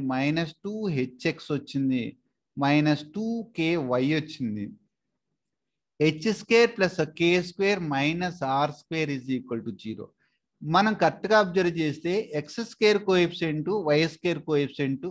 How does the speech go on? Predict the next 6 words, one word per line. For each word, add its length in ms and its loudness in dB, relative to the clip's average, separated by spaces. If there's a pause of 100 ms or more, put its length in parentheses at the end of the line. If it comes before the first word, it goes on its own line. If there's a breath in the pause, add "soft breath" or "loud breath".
(220)
ఈక్వల్‌గా 480 0 (120)
ఉంది. 240 -6 (800)
So 80 2 (260)
ఎక్స్ 240 -6 (120)
యొక్క 180 -2 (140)
కోఎఫిషియంట్, 600 0